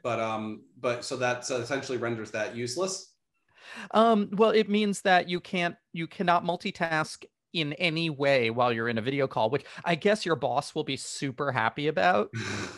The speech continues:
Speaker 1: So, well, not only will the boss be super happy about, but that, but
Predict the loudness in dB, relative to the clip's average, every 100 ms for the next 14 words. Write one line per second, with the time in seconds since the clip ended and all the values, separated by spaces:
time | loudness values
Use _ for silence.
0 | -18 _ -16 -16 -20 -20 -6 6 8 8
1 | 6 4 6 6 6 2 2 4 4 2
2 | 0 2 2 2 -4 -6 -6 -2 -2 0
3 | 2 2 4 4 4 -4 -2 2 2 0
4 | 4 4 4